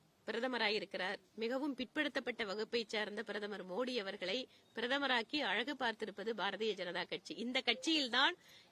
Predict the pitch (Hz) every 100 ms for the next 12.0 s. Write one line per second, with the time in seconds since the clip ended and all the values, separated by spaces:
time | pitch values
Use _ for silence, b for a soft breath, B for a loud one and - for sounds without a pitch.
0 | - 233 277 339 370 262 254 247 240 226
1 | 190 175 185 294 - - b b b b
2 | b 269 269 285 370 415 359 339 339 294
3 | 320 349 370 370 330 330 320 294 311 294
4 | 311 240 262 320 339 330 320 294 285 269
5 | 269 277 240 269 320 311 285 254 262 226
6 | 330 381 208 247 247 247 320 233 226 277
7 | 262 254 254 214 - 226 B B - 254
8 | 320 302 285 - 415 427 392 370 349 339
9 | 339 320 320 370 311 277 320 349 311 247
10 | 311 220 B B - 311 320 311 277 294
11 | 381 349 359 320 285 254 285 277 214